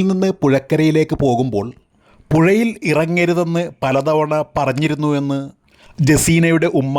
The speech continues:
റഹ്മത്തും പറഞ്ഞു. ചൊവ്വാഴ്ച വൈകിട്ട്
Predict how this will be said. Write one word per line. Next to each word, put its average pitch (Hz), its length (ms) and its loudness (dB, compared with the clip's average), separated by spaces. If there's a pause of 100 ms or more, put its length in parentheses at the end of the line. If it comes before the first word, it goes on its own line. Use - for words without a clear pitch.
റഹ്മത്തും 135 520 -2
പറഞ്ഞു. 101 300 -6 (800)
ചൊവ്വാഴ്ച 208 580 2
വൈകിട്ട് 165 580 -2